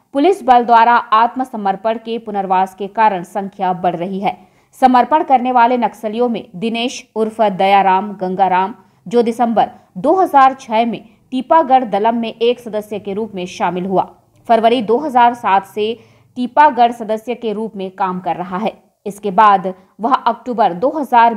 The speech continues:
बीस तक भामरागढ़ एरिया कमांडर के रूप में काम कर रहा था। दूसरा नकुल उर्फ सुखलूरम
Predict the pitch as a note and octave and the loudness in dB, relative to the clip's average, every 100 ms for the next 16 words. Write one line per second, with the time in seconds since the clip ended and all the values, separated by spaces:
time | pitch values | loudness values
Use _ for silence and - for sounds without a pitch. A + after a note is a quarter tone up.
0 | F#3 A#3 E4 - F#3+ E3+ - F3+ F3+ _ | -4 -6 -6 -4 -6 -6 -4 -6 -6 _
1 | F3 A3+ C4 D4+ E4+ C#4+ - A3+ A3+ A#3+ | 0 4 4 4 4 2 0 -2 0 2
2 | B3 A#3+ G3+ G3 A3 A#3+ A3+ G3 A3 G3 | 0 -2 -4 0 0 0 -2 -6 -6 -8
3 | F#3+ F#3+ G3+ F3+ F#3 E3+ F3+ F3 - - | -10 -4 -4 -4 -4 -6 -4 -8 -6 -10
4 | _ _ _ _ G3 C4+ C#4 C#4 D4+ D#4+ | _ _ _ _ 0 0 2 4 4 2
5 | A#3+ A#3+ D4 D4 B3 C4 B3+ A#3+ C4 - | -2 -2 -6 -6 -6 -8 0 2 2 -4
6 | _ C4+ C#4 C#4+ D4 A#3+ | _ -10 -6 -4 0 0